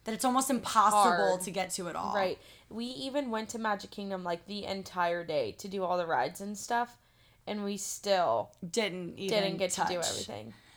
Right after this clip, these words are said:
Speaker 1: everything. And I, I s-, was talking to Allie about this while we were waiting, and I said the thing that stinks about the parade is if you want a good spot, you have to wait.
Speaker 2: Right.
Speaker 1: You have to, or else you're gonna be waiting behind, like, four rows of people.
Speaker 2: Right.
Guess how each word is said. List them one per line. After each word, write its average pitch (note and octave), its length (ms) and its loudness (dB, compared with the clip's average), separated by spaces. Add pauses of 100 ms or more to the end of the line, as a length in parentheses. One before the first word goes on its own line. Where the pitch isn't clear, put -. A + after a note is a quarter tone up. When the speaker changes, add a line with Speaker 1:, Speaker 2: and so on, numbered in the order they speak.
(340)
Speaker 1:
everything. F#3 540 -6
And A3+ 120 -2
I, A#3 380 -2 (300)
I C4+ 60 4
s-, C4+ 180 -4
was - 120 -4
talking D#4+ 260 2
to E4 120 0
Allie G3 220 2
about F#3+ 240 2
this G3+ 160 -6
while G3+ 120 -2
we F#3+ 80 -6
were F#3+ 120 -4
waiting, F#3 340 -6
and G3 80 -6
I G3 60 -4
said G3+ 180 -8
the A#3 80 -4
thing C4+ 160 -4
that F#4 140 -2
stinks - 680 -6
about G3 540 0
the G#3+ 80 -6
parade F#3 540 -6 (520)
is A3 240 -2
if A#3+ 140 -4
you A3 140 -2
want G#3+ 240 0
a C#4 40 0
good G3+ 300 -4
spot, - 540 -2 (480)
you A3 140 -4
have F3+ 560 4
to F3+ 100 -8
wait. - 300 -14
Speaker 2:
Right. G#3 440 0 (180)
Speaker 1:
You G#3 180 0
have G3 500 2
to, D#3+ 260 -6
or G3+ 160 0
else G#3 240 2
you're A3+ 100 -4
gonna A3 140 -4
be A3 120 -2
waiting G3+ 340 -2
behind, G3 380 0
like, F#3 160 -10
four F#3+ 340 -2
rows F#3 260 -4
of F3 100 -10
people. F3 520 -4
Speaker 2:
Right. F#3+ 260 0